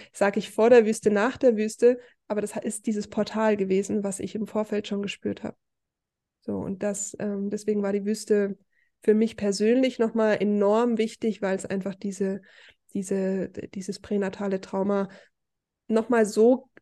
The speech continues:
tatsächlich geheilt hat, was, es war vorher schon, schon gut, aber es war halt einfach noch diese Schicht an Trauer,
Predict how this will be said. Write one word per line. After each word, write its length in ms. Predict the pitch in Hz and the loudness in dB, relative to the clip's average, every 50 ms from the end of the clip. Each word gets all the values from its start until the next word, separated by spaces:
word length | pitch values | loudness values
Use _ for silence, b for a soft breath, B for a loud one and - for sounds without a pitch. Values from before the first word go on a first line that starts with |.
| _ _ _ _ _ _ _ _ _ _ _ | _ _ _ _ _ _ _ _ _ _ _
tatsächlich 480 | - 233 226 - 233 233 - 240 - - | -4 -4 -2 2 2 0 0 0 -4 -4
geheilt 480 | 226 208 - - 202 220 240 294 - | -4 -4 0 2 6 8 8 6 6
hat, 180 | 339 320 - - | 4 0 2 0
was, 220 | 233 - - - - | -2 -6 -6 -8 -6
es 200 | - - - - | -6 -6 -4 -4
war 100 | 226 226 | -4 -4
vorher 340 | - - 262 294 320 285 | -2 -2 0 2 2 2
schon, 460 | 254 - - 202 202 185 190 185 - _ _ _ _ _ - - | 2 2 2 2 4 2 2 0 -4 _ _ _ _ _ -20 -12
schon 220 | - - 202 208 | -6 -4 -2 -2
gut, 300 | 202 - 220 208 202 196 | -2 -2 -2 -2 0 0
aber 400 | - 180 196 196 196 185 190 - _ _ - - - | 0 0 0 0 0 -2 -4 -8 _ _ -16 -16 -14
es 280 | - - - 220 - - | -14 -14 -14 -12 -8 -4
war 120 | - 214 | -2 0
halt 160 | 220 220 220 | 0 0 0
einfach 240 | - 196 208 214 226 | -2 -2 -2 -2 -2
noch 120 | 220 208 220 | -2 -2 -2
diese 220 | - 220 214 220 | -4 -4 -4 -4
Schicht 380 | - - - 277 269 - - - | -4 -2 -2 -2 -4 -4 -6 -6
an 160 | 214 226 214 | -4 -6 -6
Trauer, 560 | - - 226 233 254 240 214 214 233 294 302 | -6 -2 2 2 4 4 4 2 0 -2 -4